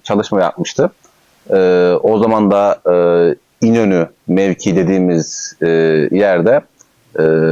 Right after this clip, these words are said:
yani toprak yapısı itibariyle işte, e, daha böyle kumsalı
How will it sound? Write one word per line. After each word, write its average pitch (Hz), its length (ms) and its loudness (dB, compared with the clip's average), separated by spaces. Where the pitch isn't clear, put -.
yani 85 200 -2
toprak 98 360 -4
yapısı 98 260 -4
itibariyle 92 880 0
işte, 85 340 0
e, 73 40 -6
daha 95 260 0
böyle 92 220 2
kumsalı 95 680 -2